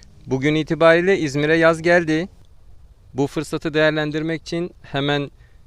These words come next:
biliyorsunuz benim bu aracımın adı Tıntın. Tıntın'ın arkasına masamı, sandalyemi, gerekli olan bütün teçhizatımı doldurdum. Buraya geldim.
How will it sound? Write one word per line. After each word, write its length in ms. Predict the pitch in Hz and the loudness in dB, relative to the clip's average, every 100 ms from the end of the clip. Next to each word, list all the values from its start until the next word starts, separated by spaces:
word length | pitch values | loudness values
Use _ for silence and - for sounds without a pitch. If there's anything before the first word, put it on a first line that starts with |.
| - | -10
biliyorsunuz 440 | 127 139 - 143 127 | -4 -4 -4 -6 -4
benim 220 | 139 139 | -4 -2
bu 60 | |
aracımın 300 | 139 135 139 | -2 -2 -4
adı 160 | 135 139 | -6 -6
Tıntın. 400 | - 135 147 165 | -6 -6 -4 -4
Tıntın'ın 460 | - 135 143 143 143 | -4 -6 -4 -4 -4
arkasına 600 | 135 - - 143 147 160 - - | -4 -4 -8 -6 -4 -6 -10 -8
masamı, 360 | 135 - 139 131 | -6 -6 -6 -6
sandalyemi, 720 | 135 135 139 135 131 139 165 - 131 | -6 -4 -4 -2 -4 -4 -6 -12 -8
gerekli 360 | 131 135 135 | -4 -4 -4
olan 240 | 135 135 131 | -8 -8 -10
bütün 200 | 135 147 | -10 -10
teçhizatımı 720 | - 127 123 135 131 131 127 | -10 -12 -10 -6 -6 -8 -4
doldurdum. 560 | 147 147 139 123 170 135 | -2 0 0 0 0 0
Buraya 220 | 135 135 | -2 -2
geldim. 460 | 127 123 117 160 | -2 -2 -2 -6